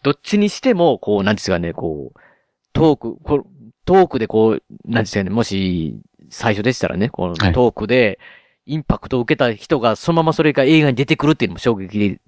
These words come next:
Speaker 1: 的ですぎますし。
Speaker 2: ですね。
Speaker 1: 映画を見てから、もしあとトークだとしても、映画見てる限りでは、こんな人本当にいいのかなと思いますけど、トークできたらそのままだったっていうね、<laughs> なんかこう、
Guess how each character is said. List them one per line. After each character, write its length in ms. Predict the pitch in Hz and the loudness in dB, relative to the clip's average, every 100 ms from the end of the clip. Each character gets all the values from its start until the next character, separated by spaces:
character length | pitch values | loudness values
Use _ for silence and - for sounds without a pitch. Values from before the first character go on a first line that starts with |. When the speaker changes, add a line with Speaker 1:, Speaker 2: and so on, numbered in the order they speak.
| 120 | -6
Speaker 1:
的 200 | 127 95 | -6 -2
で 180 | 104 - | -4 -4
す 240 | - - 110 | -12 -4 -2
ぎ 80 | 98 | 0
ま 80 | |
す 180 | 98 - | -2 -6
し。 300 | - 107 - | -6 -6 -4
Speaker 2:
で 100 | - | -4
す 120 | - 87 | -2 0
ね。 340 | 90 87 82 _ _ _ - 135 | 2 2 0 _ _ _ -18 -4
Speaker 1:
映 160 | 175 185 | 2 2
画 80 | 196 | 4
を 60 | |
見 120 | 208 | 2
て 80 | 226 | 2
か 140 | 226 233 | 2 4
ら、 360 | 226 123 - - _ | 4 2 -6 -14 _
も 160 | 135 170 | -6 -2
し 120 | - | 0
あ 80 | 113 | -2
と 120 | - | 0
ト 160 | 151 123 | -2 -2
ー 40 | |
ク 60 | 95 | -6
だ 80 | |
と 100 | - | -16
し 60 | - | -6
て 100 | 110 | -2
も、 340 | 107 104 90 - _ _ _ _ _ 131 | 2 0 0 -8 _ _ _ _ _ 0
映 160 | 180 | 2
画 80 | 208 | 4
見 80 | 202 | 4
て 80 | 190 | 2
る 220 | 185 127 - | 2 -2 -4
限 240 | 175 156 | 0 0
り 60 | 101 | 2
で 60 | 101 | 0
は、 200 | 90 - | -2 -6
こ 180 | - | -6
ん 40 | 147 | -2
な 100 | 196 | -2
人 100 | 143 | 0
本 180 | 110 120 | -2 0
当 80 | |
に 100 | 147 | 2
い 20 | 196 | 2
い 40 | |
の 120 | 196 | 0
か 80 | - | 0
な 100 | 107 | -4
と 180 | - 107 | -2 0
思 180 | 104 107 | 2 2
い 60 | |
ま 180 | 98 104 | 0 -6
す 80 | - | -6
け 80 | 104 | -8
ど、 220 | 101 95 | -8 -4
ト 140 | - | 0
ー 40 | 175 | 2
ク 60 | |
で 80 | 127 | 0
き 80 | 117 | -4
た 80 | - | -8
ら 80 | - | -4
そ 140 | 160 | 2
の 60 | 208 | 4
ま 100 | 226 | 4
ま 100 | 190 | 4
だ 80 | |
っ 100 | 156 | 2
た 120 | - - | -4 -10
っ 40 | |
て 160 | - 104 | -10 -12
い 80 | |
う 60 | - | -10
ね、 120 | - | -10
<laughs> 40 | - | -2
な 80 | 110 | -2
ん 40 | |
か 280 | - - - | 0 -4 -6
こ 160 | - - | -12 -12
う、 180 | - | -16